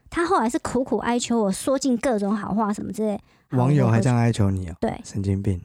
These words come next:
Speaker 1: 对，然后反正就是，
Speaker 2: <laughs> 啊，这女的这么拽，神经病的，差一分钟不见就不见啊，了不起哦。
Speaker 1: 嗯，没有，因为我很正啊。<laughs> 对，反正总而言之就是，
Speaker 2: 点点点。
Speaker 1: <laughs> 就是如果你是被不在乎的人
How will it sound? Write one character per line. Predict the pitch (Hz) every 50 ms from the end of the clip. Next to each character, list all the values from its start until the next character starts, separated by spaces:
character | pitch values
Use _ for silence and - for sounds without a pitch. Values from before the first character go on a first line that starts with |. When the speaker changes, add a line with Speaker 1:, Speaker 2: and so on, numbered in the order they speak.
| _ -
Speaker 1:
对， | 240 226
然 | 233 233
后 | - 403
反 | 415 - - 262
正 | 277 392 392
就 | 392 427
是， | 392 440 440 392 294
Speaker 2:
<laughs> | 277 -
啊， | 170 165
这 | - 220
女 | 202 185
的 | 147 135
这 | 175 185
么 | 190
拽， | - - 170 131 113 117
神 | - - 135
经 | 151 160
病 | 185 196
的， | 160 143
差 | 139 - 156 143
一 | 151
分 | 147 - 143 139
钟 | 139 - 127 127 135 139
不 | - 151
见 | 147 - - 156
就 | 156
不 | 147 156 - 131
见 | - - - 151 127 117
啊， | 120 120 117 117 113
了 | 117 117 107
不 | 247 233
起 | 139 - - - 113 87
哦。 | 80 -
Speaker 1:
嗯， |
没 | 302 359
有， | 339
因 | 339 370
为 | 381
我 | 349 311 302
很 | 277 196 196
正 | - - 285 254 220 208
啊。 | 202 196 202 262 - - - - - - 466 480 - - - - - - _ _ _ _ _ _
<laughs> | _ _ _ _ - _ - - - - - - - - - _ - - - - - - _ _
对， | - 269 208
反 | 202 - 220
正 | 240 320 392 359
总 | 311 - 269 214
而 | 214
言 | 233 233 247
之 | 254 277
就 | 269 294 -
是， | - - - - -
Speaker 2:
点 | - - 92 87 95
点 | 98
点。 | - - - - -
Speaker 1:
<laughs> | - - - 330 - - - 330 - - - - - - _ _ _ _ _ _ _ _ _ _ _ _ _ _ _ _ - - - - - - - - - - - - _ _ _ _ -
就 | - 381
是 | 392 415 453 440 370 294
如 | 269 339 370
果 | - 339 262
你 | 226 214
是 | 226 - 359
被 | - 381
不 | 285 - 269
在 | 269 302 320 311 285
乎 | 262 294 285
的 | 277 277 226 202
人 | 185 185 - - - - 214